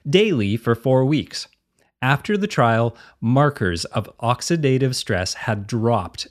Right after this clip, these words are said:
and endothelial function had improved. Improved lipid profiles. In both men and women, sauna use lowers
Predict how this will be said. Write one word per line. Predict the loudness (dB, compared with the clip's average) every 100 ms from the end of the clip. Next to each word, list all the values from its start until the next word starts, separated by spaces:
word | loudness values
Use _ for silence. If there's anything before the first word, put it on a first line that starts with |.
| -2
and | 0 -2
endothelial | 0 0 0 -2 -4 -4 0 2 4 2 0
function | -2 -2 -4 -4 -4
had | -4 -2 0
improved. | 0 0 2 2 0 -6 -20 _ _ _ _ _ _ _ _ _ _ _ _ _ _ 0
Improved | 0 0 0 4 6 4 2 -6
lipid | 0 2 4 0 2
profiles. | 2 2 0 -4 -4 -10 -14 _ _ _ _ _ _
In | 2 4 6
both | 6 4 2
men | 2 4 2 0
and | 0 0 2
women, | 2 2 2 -2 -6 -20 -12
sauna | 0 2 4 4
use | 4 2 2 -2 -4
lowers | 0 4 6 6 4 0